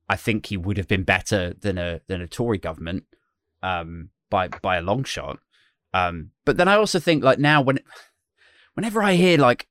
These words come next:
emphatic frothing Corbyn fans, and they are fans, um, I'm just like, I, ca-, I get it. I understand. People were wrong. They should have voted Labour, but we,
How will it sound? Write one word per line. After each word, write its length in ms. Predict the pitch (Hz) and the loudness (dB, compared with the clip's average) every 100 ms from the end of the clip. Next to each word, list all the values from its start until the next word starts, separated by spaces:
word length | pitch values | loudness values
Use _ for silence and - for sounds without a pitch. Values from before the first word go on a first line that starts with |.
| _ | _
emphatic 720 | 139 135 123 - 143 143 139 - | 0 0 0 -2 -2 0 -4 -2
frothing 720 | - 135 - 123 117 107 104 _ _ _ _ | 2 2 4 2 2 0 -4 _ _ _ _
Corbyn 520 | - 190 - 107 92 | 0 2 4 2 0
fans, 760 | 90 101 82 82 104 135 - - | -2 -2 -2 -4 -4 -4 -8 -8
and 140 | - 131 | -2 2
they 120 | 170 | 2
are 220 | 220 190 | 4 2
fans, 640 | - 90 82 107 147 - - _ _ _ _ _ - | 2 -2 0 -2 -2 -4 -12 _ _ _ _ _ 0
um, 380 | 131 135 131 123 _ _ _ _ - | 4 4 2 -6 _ _ _ _ -6
I'm 120 | 180 | -4
just 200 | 196 - | -2 -2
like, 240 | 175 160 - _ - | 0 -2 -6 _ -6
I, 100 | - | -6
ca-, 180 | - - | -4 -2
I 80 | 175 | -2
get 220 | 151 208 135 | 2 2 2
it. 200 | 82 - - | -2 -6 2
I 80 | 147 | 4
understand. 720 | 185 117 - 165 127 73 76 - | 4 2 2 2 2 -2 -10 -4
People 260 | 185 196 | -2 2
were 140 | 180 147 | 2 4
wrong. 420 | 151 107 117 139 | 6 6 4 0
They 100 | 139 | -2
should 160 | - | 2
have 80 | 165 | 2
voted 320 | 127 120 117 | 4 2 0
Labour, 280 | 107 95 101 | 2 2 0
but 180 | - 127 | -2 0
we, 200 | 156 | 0